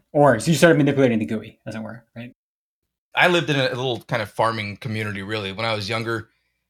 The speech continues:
Speaker 2: And, and it was an hour south of San Jose, California, in the United States. So the Silicon Valley, you know, um, Saratoga, Cupertino, Sunnyvale, these are all names that folks who have lived there are like, "Oh, yeah, that's right,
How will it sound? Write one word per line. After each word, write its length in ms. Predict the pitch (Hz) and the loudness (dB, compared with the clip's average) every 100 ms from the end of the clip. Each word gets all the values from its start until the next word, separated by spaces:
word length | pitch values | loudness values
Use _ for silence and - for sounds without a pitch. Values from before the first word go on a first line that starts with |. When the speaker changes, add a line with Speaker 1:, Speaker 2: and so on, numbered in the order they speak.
| _ | _
Speaker 2:
And, 400 | 120 113 107 107 | -4 -2 -2 -4
and 100 | 117 | -4
it 40 | 127 | -4
was 120 | 117 | -4
an 80 | 123 | -2
hour 260 | 117 147 139 | 2 2 2
south 480 | - 131 127 - - | 2 2 2 0 -6
of 260 | 120 113 98 | -4 -4 -4
San 200 | - 131 | -2 -2
Jose, 280 | 120 123 113 | -2 -4 -2
California, 600 | 139 113 - 101 87 78 - | -2 -2 -2 -8 -8 -14 -12
in 60 | |
the 40 | 110 | -8
United 240 | 101 95 | -6 -8
States. 280 | - 87 - | -12 -14 -12
So 120 | - | -12
the 80 | 101 | -6
Silicon 440 | - 190 196 202 | 0 0 0 -2
Valley, 300 | 220 104 82 _ _ - | 2 0 -2 _ _ -10
you 100 | 110 | -6
know, 280 | 110 110 - | -4 -6 -8
um, 420 | 98 98 92 95 - _ | -8 -6 -6 -10 -18 _
Saratoga, 960 | - - 135 131 - 131 123 120 120 120 _ _ _ _ - | -14 -4 0 0 0 0 2 2 0 -2 _ _ _ _ -8
Cupertino, 800 | 147 143 - 147 127 120 120 120 | -6 -6 -6 -2 0 2 2 0
Sunnyvale, 720 | 110 - 127 120 107 117 117 | -2 -2 -2 -2 -2 0 0
these 160 | 117 113 | -2 0
are 60 | |
all 100 | 123 | 0
names 300 | 113 117 113 | 0 -4 -6
that 120 | 107 - | -8 -4
folks 180 | 123 - | -4 -4
who 140 | 120 | -6
have 120 | 104 | -4
lived 220 | 113 123 104 | -2 -2 0
there 200 | 113 107 | 0 0
are 40 | |
like, 160 | 101 - | -4 0
"Oh, 160 | 190 | 2
yeah, 340 | 135 135 107 101 | 4 4 4 2
that's 280 | 113 - - | -2 -8 -8
right, 120 | 117 | -6